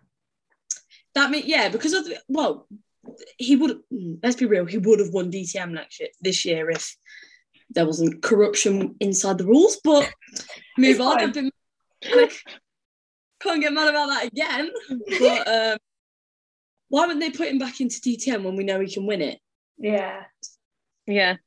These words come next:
Speaker 1: They
Speaker 2: It's
Speaker 1: must
Speaker 2: like
Speaker 1: really
Speaker 2: that.
Speaker 1: want him in Formula Two.
Speaker 2: But I feel like Gasly at the same time maybe doesn't want to go back to Red Bull for the, like, how toxic it, like, it is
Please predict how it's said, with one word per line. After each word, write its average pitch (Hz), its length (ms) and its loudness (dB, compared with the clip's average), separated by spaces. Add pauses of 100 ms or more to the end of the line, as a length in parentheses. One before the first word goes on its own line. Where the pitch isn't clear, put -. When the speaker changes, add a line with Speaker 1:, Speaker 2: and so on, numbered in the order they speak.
(680)
Speaker 1:
They - 80 2
Speaker 2:
It's 247 60 8
Speaker 1:
must 294 160 6
Speaker 2:
like 226 80 2
Speaker 1:
really 311 220 6
Speaker 2:
that. 294 120 0
Speaker 1:
want 277 60 -2
him 262 120 0
in 285 80 0
Formula 269 800 -6
Two. 233 80 -8 (1200)
Speaker 2:
But - 120 -2
I 311 120 4
feel 320 160 -4
like - 260 -4
Gasly 269 400 0
at - 60 -14
the 247 60 -8
same 247 320 -4
time 233 600 -4
maybe 226 340 -8
doesn't 233 240 -10
want 214 180 -14
to 202 80 -18
go 220 160 -8 (100)
back - 300 -6
to 202 80 -14
Red 202 220 -4
Bull 196 200 -14 (200)
for 214 140 -8
the, 208 200 -2
like, 190 440 -10
how 196 220 -10 (100)
toxic - 500 -6 (140)
it, 185 240 -8 (100)
like, 208 240 -6
it 202 440 -6
is - 200 -20